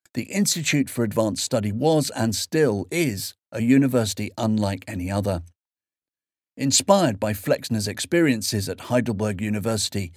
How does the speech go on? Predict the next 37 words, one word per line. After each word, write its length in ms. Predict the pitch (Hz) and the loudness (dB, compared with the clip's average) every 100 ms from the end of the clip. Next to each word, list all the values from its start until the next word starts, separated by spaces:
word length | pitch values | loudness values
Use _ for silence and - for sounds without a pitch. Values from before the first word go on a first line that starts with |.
| _ | _
All 180 | - 135 | 0 0
Souls 320 | 107 117 107 | 0 -2 -2
College, 380 | - 117 104 92 | -2 -2 -2 0
Oxford, 460 | 135 135 - 113 98 - _ _ | -2 -2 0 0 0 -6 _ _
and 120 | 120 | -2
the 80 | 104 | -2
Collège 520 | - 131 131 156 127 | 0 4 8 8 6
de 100 | 107 | 2
France, 560 | 104 - 165 127 101 - _ _ _ - | -4 0 2 2 0 -8 _ _ _ -12
the 120 | 113 | -6
I 180 | 165 196 | -2 0
A 200 | 180 143 | 2 2
S 240 | 104 - | 2 0
has 100 | 113 | -2
been 220 | - 110 | 0 -2
described 540 | 95 101 - 160 160 120 | -2 -4 0 2 2 2
as 320 | 101 90 - _ _ _ _ _ - | 0 -2 -8 _ _ _ _ _ -10
a 40 | |
first-rate 540 | - 196 196 - 131 - | 2 4 4 4 2 0
research 460 | 101 - 185 - | -2 4 4 4
institution 720 | 110 101 - 101 107 92 101 | 0 -2 -6 -4 -4 -2 -4
with 140 | 98 92 | -4 0
no 160 | 165 | 0
teachers, 540 | 175 139 123 - 98 - | 2 2 0 0 -2 0
no 200 | 104 156 | 2 2
students, 640 | 170 - 147 104 90 - - | 2 2 2 2 -2 -8 -10
no 240 | 104 123 156 | -4 0 0
classes, 640 | - 160 135 104 98 - _ _ _ _ | 2 2 2 -2 -4 -8 _ _ _ _
but 120 | - - | -10 -2
only 240 | 127 139 127 | 2 6 4
researchers 800 | 107 135 - 113 90 - 90 - _ _ | 4 -2 0 0 0 -4 -8 -10 _ _
protected 560 | - 101 185 170 170 156 | -6 2 4 4 0 -2
from 180 | 123 113 | 0 0
the 80 | |
vicissitudes 920 | 101 104 - 151 135 131 117 107 101 - | 0 -2 -2 -2 -4 -4 0 2 0 -2
and 220 | 95 - | -4 -4
pressures 500 | - 151 - 101 | 0 0 -2 -8